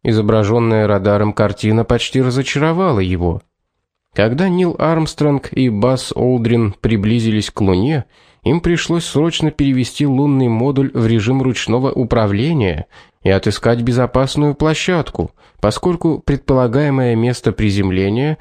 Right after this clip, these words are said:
оказалось покрыто валунами. Сегодня, восемьдесят один год спустя,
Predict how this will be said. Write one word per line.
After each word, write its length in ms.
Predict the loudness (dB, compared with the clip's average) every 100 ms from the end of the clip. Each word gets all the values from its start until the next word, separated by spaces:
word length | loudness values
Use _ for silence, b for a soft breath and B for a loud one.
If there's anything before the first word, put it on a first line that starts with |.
| B -6
оказалось 640 | 0 0 2 0 -2 -2
покрыто 680 | -2 0 0 0 0 -2 0
валунами. 760 | 0 0 0 0 0 -2 -8 _ _ _ _ _
Сегодня, 680 | -6 -2 0 0 0 0 -2
восемьдесят 720 | -2 -4 -2 -2 -2 -2 0
один 380 | 0 0 0 0
год 180 | -2
спустя, 680 | -2 -4 -4 -2 0 0